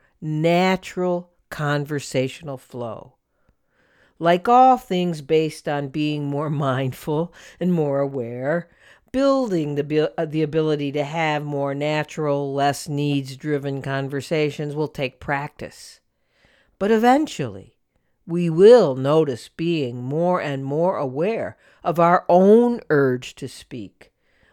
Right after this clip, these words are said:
building the space to make a conscious decision about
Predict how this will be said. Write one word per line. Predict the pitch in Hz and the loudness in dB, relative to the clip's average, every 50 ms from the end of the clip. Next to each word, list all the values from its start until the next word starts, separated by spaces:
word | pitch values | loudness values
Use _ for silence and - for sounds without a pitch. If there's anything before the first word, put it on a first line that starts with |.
| _ - 151 139 131 | _ -14 -14 -4 4
building | 135 170 196 220 254 277 269 262 294 294 285 | 8 8 10 10 8 6 4 0 -2 -2 -2
the | 277 277 | -4 -4
space | 269 - - - - 139 131 131 135 131 - - - | -6 -8 -10 -4 -2 -2 0 0 -2 -4 -6 -14 -10
to | - - 151 | -6 -6 -4
make | 147 147 143 143 143 - | -2 -2 -2 -4 -4 -6
a | 139 | -10
conscious | - - _ - - - 196 202 220 220 214 - - 240 233 226 - | -10 -10 _ -18 -12 -8 -6 -4 -4 -6 -6 -8 -8 -8 -8 -8 -12
decision | _ _ 180 170 - - - 285 262 208 139 139 123 123 135 - _ _ _ _ _ _ | _ _ -10 -10 -10 -10 -8 -8 -8 -8 -8 -10 -12 -12 -14 -16 _ _ _ _ _ _
about | - 165 156 170 156 156 - - _ | -10 -2 -2 0 0 0 -2 -6 _